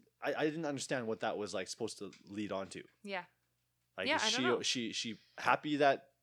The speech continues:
Speaker 1: like, he feels that way? Or, like, it's just, this is a downright bad situation for all, all of them.
Speaker 2: Right. What would have
Speaker 1: You
Speaker 2: been
Speaker 1: know?
Speaker 2: better, 'cause I think what they were trying to do with that scene was just, like, we're gonna we're gonna both say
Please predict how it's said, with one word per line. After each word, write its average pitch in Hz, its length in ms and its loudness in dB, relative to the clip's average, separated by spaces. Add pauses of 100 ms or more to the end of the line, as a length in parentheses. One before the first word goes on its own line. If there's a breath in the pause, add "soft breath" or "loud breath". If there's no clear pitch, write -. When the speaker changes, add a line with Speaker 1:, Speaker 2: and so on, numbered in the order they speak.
(140)
Speaker 1:
like, 113 220 -4 (180)
he - 160 -10
feels 135 240 -2
that 131 140 2
way? 139 160 2
Or, 104 120 0
like, 90 260 -4
it's - 180 -6
just, - 280 -6 (400)
this 165 180 -2
is 123 100 -6
a 92 40 -10
downright 110 540 -4
bad 101 200 -2
situation 113 420 -8
for 90 160 -14 (260)
all, 110 360 -2
all 131 180 2
of 92 60 -8
them. 85 200 -10
Speaker 2:
Right. 220 380 0
What 262 240 -2
would 302 80 0
have 349 80 -6
Speaker 1:
You 311 40 -10
Speaker 2:
been 294 100 -2
Speaker 1:
know? 220 60 -6
Speaker 2:
better, 220 200 2
'cause 226 180 -8
I 220 60 -4
think 240 220 -10
what 240 160 -6
they 214 80 -6
were 208 120 -4
trying 196 260 -6
to 208 80 -10
do 196 260 -10
with 196 140 -8
that 180 260 -2 (320 loud breath)
scene 240 380 -8
was 214 140 -8
just, 190 200 -12
like, 180 280 -2
we're 208 160 -6
gonna 202 440 -2 (500 soft breath)
we're 208 160 0
gonna 208 200 0
both 214 260 -2
say 262 460 -2